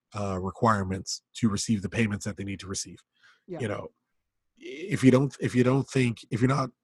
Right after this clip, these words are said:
Speaker 1: focused on the advertisement and the money that they're receiving from the advertisement, like, it's either happening today or it's happening tomorrow.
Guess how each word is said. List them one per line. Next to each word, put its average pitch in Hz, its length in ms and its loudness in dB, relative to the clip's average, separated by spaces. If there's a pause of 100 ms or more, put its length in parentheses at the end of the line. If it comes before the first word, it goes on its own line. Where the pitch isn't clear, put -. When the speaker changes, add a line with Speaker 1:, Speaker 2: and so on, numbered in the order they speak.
(140)
Speaker 1:
focused 135 420 4
on 120 380 2
the 113 120 0
advertisement 117 680 2
and 101 80 -2
the 101 40 0
money 110 260 2
that 107 140 -2
they're 110 100 0
receiving 110 380 -4
from 104 200 -8
the 101 100 -4
advertisement, 101 560 -8
like, 101 220 -12 (600)
it's - 180 -4
either 120 240 2
happening 117 420 2
today 123 760 0
or 110 140 -4
it's 107 140 -6
happening 113 360 0
tomorrow. 104 680 0